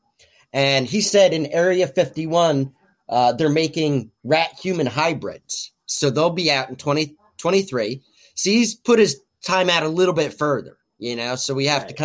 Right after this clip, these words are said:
Speaker 1: kinda wait and see what happens
Speaker 2: Well, that way
Speaker 1: there.
Speaker 2: he's got time to sell some T-shirts and, you know.
Speaker 1: Yeah, but he did say last year in twenty twenty-one that three teens were gonna open up a portal to a different dimension with a dinosaur egg,
Speaker 2: Ooh.
Speaker 1: with a T-Rex egg.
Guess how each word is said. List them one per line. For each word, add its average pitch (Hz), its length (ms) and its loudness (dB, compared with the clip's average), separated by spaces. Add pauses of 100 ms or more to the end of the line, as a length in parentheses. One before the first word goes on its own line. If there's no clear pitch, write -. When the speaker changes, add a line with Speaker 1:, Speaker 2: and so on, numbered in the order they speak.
(100)
Speaker 1:
kinda 123 60 -2
wait 139 320 -2
and 107 80 -10
see 143 200 -2
what 117 140 -4
happens 139 260 0
Speaker 2:
Well, 247 100 2
that 240 40 2
way 226 80 4
Speaker 1:
there. 208 80 6
Speaker 2:
he's 190 420 -4
got 196 80 -6
time 180 220 -6
to 165 60 -8
sell 165 360 -4
some 143 180 -14
T-shirts 147 920 -6
and, 127 300 -6
you 156 80 -8
know. 156 80 -4
Speaker 1:
Yeah, 180 340 2
but 220 140 2
he 202 180 2
did 208 280 2
say 160 600 2
last 160 420 0
year 135 240 -2
in 123 80 -6
twenty 156 320 -6
twenty-one 139 680 -4
that 131 340 -2
three 196 260 -4
teens 170 420 -6
were 139 120 -2
gonna 131 240 -2
open 156 300 -4
up 151 180 2
a 110 40 -6
portal 156 420 -2 (140)
to 143 120 -4
a 135 40 0
different 139 360 -4
dimension 139 480 -2
with 117 160 -6
a 113 60 -6
dinosaur 113 680 -2
egg, 101 160 -6
Speaker 2:
Ooh. - 80 -10
Speaker 1:
with 104 140 -4
a - 40 -10
T-Rex 110 560 -6
egg. - 180 -12